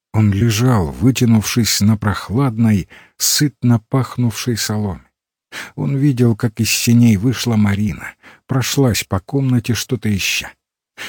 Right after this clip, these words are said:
Время от времени она украдкой посматривала на печку. Поправила на столе лампу, опять оглянулась на печь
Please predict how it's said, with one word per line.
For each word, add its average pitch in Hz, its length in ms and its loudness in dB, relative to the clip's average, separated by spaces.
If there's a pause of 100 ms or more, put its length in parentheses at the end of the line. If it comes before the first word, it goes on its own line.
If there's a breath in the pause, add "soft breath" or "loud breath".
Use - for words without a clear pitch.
(140 loud breath)
Время 123 400 4
от 101 100 -4
времени 127 560 0 (320 soft breath)
она 104 240 -2
украдкой 131 580 -4
посматривала 120 760 -2
на 110 160 -2
печку. - 440 -12 (640)
Поправила 101 560 -4
на 67 120 -8
столе 62 360 -8
лампу, 101 560 -6 (320 loud breath)
опять - 420 -4
оглянулась 107 680 0
на 98 160 0
печь - 420 0